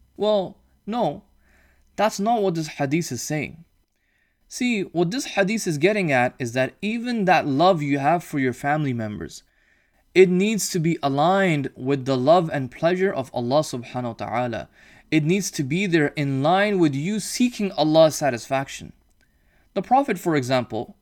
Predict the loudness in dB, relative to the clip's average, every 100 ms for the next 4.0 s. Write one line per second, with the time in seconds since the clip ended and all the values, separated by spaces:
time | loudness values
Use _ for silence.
0 | _ _ _ 0 2 2 2 2 4 8
1 | 8 6 -4 -2 -2 0 0 2 2 2
2 | 0 -2 -2 -2 -2 -4 -4 0 2 4
3 | 4 0 -4 -6 -4 -4 -4 -4 -4